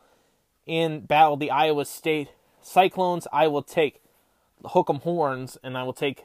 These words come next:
Texas in that game. Twenty-fourth ranked Kansas State goes home to battle West Virginia. I'll take Kansas State in that game. Number one ranked L S U host Ole Miss. I'll take L S U, plain and simple.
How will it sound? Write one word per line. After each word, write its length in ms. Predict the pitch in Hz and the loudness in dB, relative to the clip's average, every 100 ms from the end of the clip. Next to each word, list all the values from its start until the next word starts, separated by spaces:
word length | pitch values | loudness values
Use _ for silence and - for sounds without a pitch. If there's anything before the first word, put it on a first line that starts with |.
| _ | _
Texas 360 | 165 151 123 120 | -6 -6 -8 -12
in 60 | |
that 180 | 131 127 | -10 -8
game. 180 | 127 113 | -10 -8
Twenty-fourth 500 | - 185 - 156 - | -4 -4 -2 -4 -4
ranked 200 | 139 - | -10 -8
Kansas 380 | 160 156 - - | -8 -8 -10 -12
State 320 | - 160 - _ _ _ _ | -6 -4 -6 _ _ _ _
goes 360 | 165 165 - - _ _ _ _ _ - | 4 4 2 -12 _ _ _ _ _ -18
home 380 | - 185 190 180 | 2 4 4 2
to 120 | - | -4
battle 420 | 123 156 160 135 | 4 8 8 8
West 240 | 127 160 - | 4 2 0
Virginia. 460 | 156 135 156 160 160 | -6 -4 -4 0 2
I'll 140 | 123 135 | 2 0
take 180 | 135 - | -2 -4
Kansas 380 | 147 127 120 | -8 -10 -10
State 180 | - 160 | -8 -8
in 60 | 131 | -6
that 160 | 139 | -8
game. 200 | 135 143 - _ _ _ - | -8 -10 -10 _ _ _ 2
Number 200 | 160 165 | 4 4
one 240 | 156 160 | 4 4
ranked 220 | 151 151 - | 2 -2 0
L 180 | 160 156 | 2 2
S 160 | 139 | 2
U 160 | 170 156 - - | -2 -2 -4 -14
host 580 | - 175 170 131 - - _ - | 0 2 2 -2 -12 -20 _ 2
Ole 240 | 175 160 | 4 2
Miss. 440 | 139 165 190 - - _ _ _ _ _ _ _ _ _ _ - | 0 -2 -2 -6 -20 _ _ _ _ _ _ _ _ _ _ -20
I'll 60 | |
take 180 | - 127 | -16 -12
L 180 | 113 104 | -12 -12
S 140 | - | -16
U, 120 | - 107 _ | -18 -20 _
plain 180 | - 120 | -12 -10
and 80 | 110 | -10
simple. 340 | 113 - 113 | -14 -12 -14